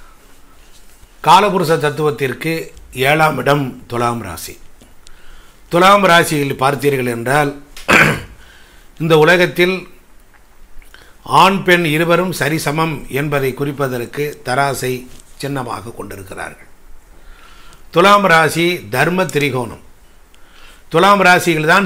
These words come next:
சனி பகவான் உச்சம் அடைகிறார் சுவாதி நட்சத்திரத்தில். அப்ப ராகு பகவான் சுவாதி நட்சத்திரத்தில் சனி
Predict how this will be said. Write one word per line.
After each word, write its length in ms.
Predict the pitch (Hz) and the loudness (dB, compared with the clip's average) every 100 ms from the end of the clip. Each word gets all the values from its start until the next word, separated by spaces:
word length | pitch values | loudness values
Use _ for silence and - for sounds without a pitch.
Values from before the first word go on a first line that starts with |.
| - | 0
சனி 180 | 147 175 | -2 0
பகவான் 360 | 160 143 147 165 135 | 0 2 0 -2 -4
உச்சம் 260 | - 151 | -6 -6
அடைகிறார் 400 | 117 101 92 80 - - | -8 -10 -12 -14 -18 -14
சுவாதி 300 | - 139 151 135 | 0 0 0 -4
நட்சத்திரத்தில். 640 | - 120 - 98 - - - - - - - - - - - - - - - - - - - | -8 -12 -12 -16 -16 -18 -20 -20 -20 -20 -20 -20 -20 -20 -20 -20 -20 -20 -20 -20 -20 -6 -2
அப்ப 180 | 143 156 147 | 0 6 8
ராகு 280 | 185 208 185 | 8 6 2
பகவான் 400 | 170 165 180 196 190 - - _ - - - - - | 2 4 4 2 -2 -10 -20 _ -20 -20 -20 -20 -20
சுவாதி 400 | - 147 175 202 190 | -2 4 4 4 2
நட்சத்திரத்தில் 720 | 165 160 131 139 - 160 185 180 - - - - - - - - | 0 -2 -2 -4 -2 -2 -2 -4 -10 -20 -20 -20 -20 -20 -20 -10
சனி 260 | - 151 | -2 0